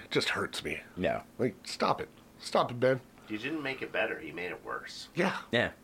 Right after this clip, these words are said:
Speaker 1: You fucked it up.
Speaker 3: And it's like, uh,
Speaker 1: And you're putting it
Speaker 3: as
Speaker 1: on a
Speaker 3: far
Speaker 1: live
Speaker 3: as I
Speaker 1: album?
Speaker 3: It's also, like, super loose and stuff.
Speaker 1: Oh, yeah.
Speaker 3: The,
Speaker 2: Yeah.
Speaker 3: the
Speaker 1: Not
Speaker 3: band's
Speaker 1: tight.
Speaker 3: like, "Oh." Uh,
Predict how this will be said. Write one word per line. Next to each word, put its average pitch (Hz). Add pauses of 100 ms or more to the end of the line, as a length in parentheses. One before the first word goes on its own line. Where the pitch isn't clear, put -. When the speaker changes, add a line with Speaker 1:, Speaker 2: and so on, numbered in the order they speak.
(140)
Speaker 1:
You 165
fucked -
it 175
up. 170 (100)
Speaker 3:
And 98
it's 95
like, 98 (140)
uh, -
Speaker 1:
And 269
you're 311
putting 277
it 226
Speaker 3:
as 165
Speaker 1:
on 226
a 247
Speaker 3:
far 180
Speaker 1:
live 180
Speaker 3:
as 180
I 180
Speaker 1:
album? 277 (180)
Speaker 3:
It's 131
also, 170
like, 123
super - (180)
loose -
and 67
stuff. - (480)
Speaker 1:
Oh, 147
yeah. 127
Speaker 3:
The, 101
Speaker 2:
Yeah. 110 (200)
Speaker 3:
the 107
Speaker 1:
Not 127
Speaker 3:
band's 107
Speaker 1:
tight. -
Speaker 3:
like, 80
"Oh." - (420)
Uh, -